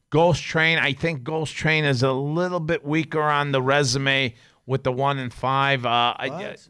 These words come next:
Speaker 1: yeah, I, I think, but the Ghost Train will
Speaker 2: Right.
Speaker 1: definitely give it everything it's got. I think this one will be the one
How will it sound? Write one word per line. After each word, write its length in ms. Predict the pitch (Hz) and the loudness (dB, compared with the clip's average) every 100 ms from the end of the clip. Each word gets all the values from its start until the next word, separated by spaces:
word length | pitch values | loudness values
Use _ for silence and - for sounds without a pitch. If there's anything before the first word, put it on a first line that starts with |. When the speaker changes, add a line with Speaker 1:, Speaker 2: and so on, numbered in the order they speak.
| 147 | -10
Speaker 1:
yeah, 260 | 131 120 98 | -4 -4 -4
I, 260 | 107 131 127 | -4 -4 -2
I 140 | 131 | -2
think, 300 | 117 160 120 | -2 -4 -2
but 160 | 147 143 | -2 0
the 240 | 135 117 - _ - | 0 0 -6 _ -4
Ghost 280 | 147 - | 0 0
Train 220 | - 156 147 | 0 -2 0
will 100 | 131 | -2
Speaker 2:
Right. 100 | 123 | 0
Speaker 1:
definitely 500 | 151 143 147 151 143 | 0 0 -6 -4 -2
give 240 | 131 139 | 0 0
it 80 | 135 | 2
everything 480 | 139 135 120 135 135 | 0 0 -2 -2 -2
it's 220 | 117 - | -4 -4
got. 340 | 151 151 160 | 0 0 2
I 100 | 131 | 0
think 260 | 120 156 - | 0 -2 0
this 200 | 151 151 | 0 2
one 240 | 170 170 | 2 2
will 120 | 165 160 | 2 2
be 160 | 160 | 2
the 100 | 156 | 2
one 320 | 151 156 151 | 2 0 0